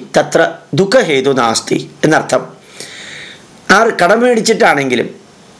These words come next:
നല്ല നെയ്യ് കൂട്ടി ഊണ് കഴിക്കുകയാണെങ്കിൽ വിഷമിക്കാനൊന്നുമില്ല. കാരണം അസ്യ ദേഹസ്യ ഭസ്മീഭൂതസ്യ, ഈ ശരീരം ഒരിക്കൽ ഭസ്മമായി പോയി കഴിഞ്ഞാൽ പുനഃ ആഗമനം കുതഃ, കഥാപി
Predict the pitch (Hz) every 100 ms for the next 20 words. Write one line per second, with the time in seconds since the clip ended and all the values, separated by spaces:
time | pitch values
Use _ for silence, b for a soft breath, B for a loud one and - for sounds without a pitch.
0 | - - 143 156 160 151 156 160 143 143
1 | 131 151 143 131 117 110 101 - - 139
2 | 147 151 175 175 143 123 104 - - -
3 | - - - - - - - 123 127 143
4 | 127 78 - B B B B B B B
5 | B 185 254 240 175 190 226 - 269 254
6 | 190 175 175 147 147 139 123 - 104 -
7 | - 170 196 - 135 151 180 165 135 135
8 | 214 156 - 147 135 117 120 117 117 117
9 | 175 170 135 117 - - - - B B
10 | B - - - 320 151 151 160 226 -
11 | - 120 131 139 127 117 117 - 107 107
12 | 113 - - B B B - 165 202 214
13 | 233